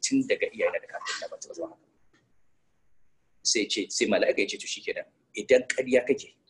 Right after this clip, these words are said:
Allah ya mai da kai yadda kake da. Ya gaba ya je samu shi mai san kwannan. Shi ma ya masa wannan magana.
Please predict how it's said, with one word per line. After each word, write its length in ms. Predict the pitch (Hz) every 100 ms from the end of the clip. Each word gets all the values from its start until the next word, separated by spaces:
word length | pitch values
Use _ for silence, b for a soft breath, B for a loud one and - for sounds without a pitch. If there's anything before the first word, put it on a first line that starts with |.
| _ _ _ _ _ _ - 113
Allah 200 | 110 92
ya 20 | 92
mai 100 | 101
da 80 | 101
kai 140 | 95 90
yadda 100 | - -
kake 160 | - -
da. 80 | - _ _ - _ - _ _ _ _ _ _ _ _ _ _ _ _ _ _ _ _
Ya 160 | 110 120
gaba 240 | 120 110 113
ya 100 | 113
je 140 | 123
samu 460 | - 104 107 110 - _ _ _ _
shi 220 | - 127
mai 120 | 107
san 220 | - 95 -
kwannan. 300 | 98 101 - _ _ _ _
Shi 200 | - -
ma 120 | 131 131
ya 80 |
masa 220 | 131 127 92
wannan 200 | 95 -
magana. 240 | - 80